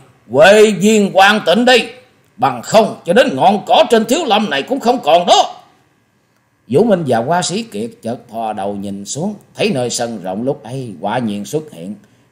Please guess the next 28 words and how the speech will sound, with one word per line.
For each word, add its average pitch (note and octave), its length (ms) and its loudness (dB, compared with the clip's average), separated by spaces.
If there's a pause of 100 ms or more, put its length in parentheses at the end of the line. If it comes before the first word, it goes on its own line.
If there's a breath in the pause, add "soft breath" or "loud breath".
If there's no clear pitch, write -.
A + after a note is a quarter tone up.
thêm B2 360 0
ba B2+ 180 2
quái C#3 180 -2
nhân, C3 220 -4 (400)
diện C3+ 240 -2
mạo B2 180 -2
cực B2 320 -8
kỳ G#2 280 -8
xấu - 260 -6
xa C#3 220 -8
đến D3+ 200 -6
phát F3+ 240 -12
sợ. D#2 240 -12 (760 soft breath)
Mỗi C3+ 180 4
người B2 280 0
một A#2+ 200 -4
sắc G#3+ 220 -6
phục G3+ 280 -8
khác F#3 220 -4
nhau, C#3 220 -8 (200)
phân C#3+ 200 -2
thành F#2 400 -8
ba A2+ 240 -2
sắc C3+ 320 -8
riêng A2 240 -10
biệt, F2 260 -10 (640)
lục, G2+ 220 0 (420)
trắng F3+ 280 -2